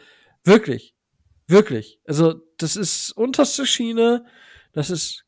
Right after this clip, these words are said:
ganz, also das ist kein Niveau mehr. Ja, das ist einfach, wo es, und auch da,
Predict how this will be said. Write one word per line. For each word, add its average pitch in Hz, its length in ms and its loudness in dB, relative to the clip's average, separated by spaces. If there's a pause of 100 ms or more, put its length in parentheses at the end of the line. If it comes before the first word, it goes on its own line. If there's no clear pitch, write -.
ganz, 254 440 0
also 180 200 -4
das 214 80 -4
ist 269 160 -6
kein 254 240 4
Niveau 135 320 -4
mehr. 127 240 -12 (880)
Ja, 175 160 4
das 220 180 2
ist 247 180 -6
einfach, 262 640 -2 (640)
wo 214 200 8
es, - 440 -4 (120)
und 180 160 -10
auch 185 120 -6 (1300)
da, 233 380 6